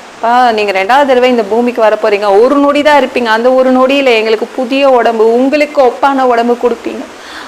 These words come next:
அதை பெற்றுக்கொண்டு மறுரூபமாகி, ஆண்டவரே, நாங்க உங்களை சந்திக்க வருவோம்.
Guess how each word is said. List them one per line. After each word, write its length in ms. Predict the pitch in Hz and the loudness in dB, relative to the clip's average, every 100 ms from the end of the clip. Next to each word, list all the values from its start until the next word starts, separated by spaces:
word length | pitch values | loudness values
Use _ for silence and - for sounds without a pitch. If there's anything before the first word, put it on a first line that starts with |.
| - | -6
அதை 260 | 233 233 233 | -2 -2 -2
பெற்றுக்கொண்டு 800 | - 220 - 302 - 247 226 220 | -4 -4 -4 -8 -2 -2 0 -2
மறுரூபமாகி, 1200 | 247 226 226 254 277 285 247 226 208 202 196 214 254 - - - - - | -2 -2 0 0 0 0 0 -2 -2 -4 -4 -6 -8 -12 -20 -20 -14 -4
ஆண்டவரே, 420 | 240 269 262 240 | 0 2 2 2
நாங்க 460 | 254 226 240 240 254 | 2 0 0 2 2
உங்களை 380 | 220 233 254 269 | 2 2 0 -2
சந்திக்க 460 | 277 247 254 262 | -2 -4 -4 -2
வருவோம். 400 | 254 220 247 233 | 0 2 2 0